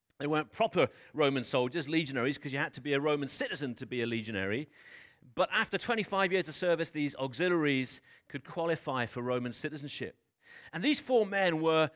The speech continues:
were hard, they were tough, they'd probably killed many, many times, they'd seen many deaths right there in front of their eyes, they'd probably seen many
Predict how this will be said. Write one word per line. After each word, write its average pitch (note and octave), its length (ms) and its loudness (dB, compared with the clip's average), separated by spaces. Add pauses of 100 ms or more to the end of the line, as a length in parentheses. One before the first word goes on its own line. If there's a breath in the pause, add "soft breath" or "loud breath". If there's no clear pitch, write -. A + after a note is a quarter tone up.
were - 100 -8
hard, A3 640 2 (180)
they D#3+ 80 -8
were D3+ 100 -8
tough, - 400 -4
they'd E3+ 180 -2
probably F3 280 -4
killed F3+ 460 0
many, G3 340 -4
many D#3+ 240 0
times, E3+ 500 0
they'd D3+ 220 0 (240 loud breath)
seen E3+ 420 -4
many G#3 280 0
deaths F3+ 440 -4
right F#3+ 340 -2
there E3 280 2 (220 soft breath)
in D3 80 -10
front D#3+ 200 -2
of C#3 80 -4
their D3 140 2
eyes, D3 320 2
they'd D3+ 180 -2
probably E3 220 -4
seen D#3 320 -4
many E3 340 2